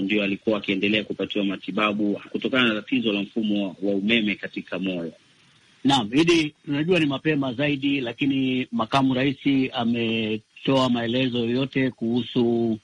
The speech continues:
Speaker 2: habari za maziko na jinsi Tanzania itakavyoomboleza msiba huu?
Speaker 1: Eh, makamu wa rais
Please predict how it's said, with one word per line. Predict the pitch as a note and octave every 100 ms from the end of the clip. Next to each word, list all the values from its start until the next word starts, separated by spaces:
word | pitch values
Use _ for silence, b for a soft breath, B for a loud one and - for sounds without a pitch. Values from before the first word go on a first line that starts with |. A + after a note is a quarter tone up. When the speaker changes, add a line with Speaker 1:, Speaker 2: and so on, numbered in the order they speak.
| -
Speaker 2:
habari | G#2 A#2+ B2 A#2+ A2+ A#2 - A2+
za | G#2 G2+ G2+ G2 G2+ _ _ _ _ -
maziko | G#2+ G#2 C#3 - C3+ B2+ B2+
na | A#2 G#2 F#2+ F#2 F#2+ F#2+
jinsi | A2 B2 - B2+ A2+ A2+ A2 G#2+
Tanzania | G#2 G#2+ G#2+ G#2+ A#2+ A2+
itakavyoomboleza | G#2+ A2 A2+ G#2+ G#2 G#2 A#2 G#2+ G#2 G2 - - - _ _
msiba | A3 - G#3+
huu? | G#3+ F3+ - _ _ _ _ _ _ -
Speaker 1:
Eh, | B2 B2+
makamu | B2 D3 C#3 C3+
wa |
rais | C#3 D3+